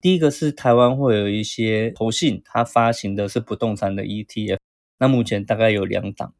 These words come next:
第一档是F H的富时不动产，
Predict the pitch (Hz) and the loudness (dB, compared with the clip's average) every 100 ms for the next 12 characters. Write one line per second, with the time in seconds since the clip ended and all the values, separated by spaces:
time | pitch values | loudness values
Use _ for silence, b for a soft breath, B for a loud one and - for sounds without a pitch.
0 | - 156 156 147 107 101 - 127 117 - | -6 -2 -2 0 -2 -2 -2 0 0 0
1 | 110 - 107 - - 107 110 101 95 123 | -2 0 -2 -2 -8 -4 -2 -2 -4 -6
2 | 110 101 98 101 110 95 - - | -6 -8 -8 -6 -6 -6 -8 -14